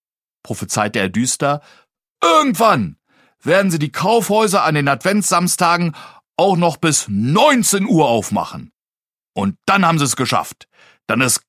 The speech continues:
gar keine Besinnung mehr. Dann findet das ganze Weihnachten nur noch im Kaufhaus statt.“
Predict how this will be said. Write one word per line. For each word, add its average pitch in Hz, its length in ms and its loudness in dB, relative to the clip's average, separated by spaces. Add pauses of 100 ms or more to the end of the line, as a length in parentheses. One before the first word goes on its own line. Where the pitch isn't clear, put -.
gar 202 220 0
keine 160 260 0
Besinnung 123 380 0
mehr. 87 280 -8 (440)
Dann 135 180 -2
findet 160 280 0
das 123 280 -4
ganze 202 540 0
Weihnachten 180 500 0
nur 180 120 0
noch 185 160 0
im 156 180 -4
Kaufhaus 170 460 0
statt.“ - 480 -4